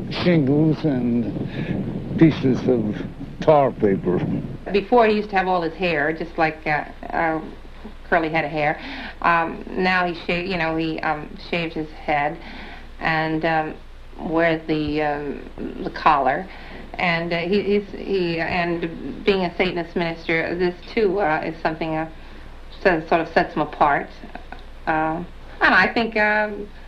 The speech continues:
Speaker 2: rather original, uh, of him to have, uh, conceived this idea. Oh, according to this publicity man that I met, uh, this publicity man and Mister LeVay came upon the idea,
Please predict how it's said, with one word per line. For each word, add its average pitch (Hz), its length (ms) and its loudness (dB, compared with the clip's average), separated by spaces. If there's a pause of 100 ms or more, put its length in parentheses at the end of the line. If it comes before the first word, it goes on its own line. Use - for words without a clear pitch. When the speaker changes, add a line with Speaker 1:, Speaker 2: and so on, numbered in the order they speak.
(160)
Speaker 2:
rather 226 420 4
original, 254 680 4
uh, 151 360 2 (340)
of 196 100 -4
him 233 220 2
to 220 180 2
have, 196 100 -2
uh, 202 220 2
conceived 214 460 0
this 214 180 0
idea. 214 500 0 (600)
Oh, 190 240 6
according 226 440 4
to 202 40 -2
this 175 180 2 (160)
publicity 254 440 4
man 160 260 4
that 151 120 4
I 151 120 4
met, 160 320 0 (400)
uh, 170 680 2 (1400)
this 202 300 4
publicity 233 420 4
man 185 320 4
and 190 180 0
Mister 196 220 0
LeVay 180 420 2
came 185 220 2
upon 185 320 2
the 185 140 2
idea, 175 600 2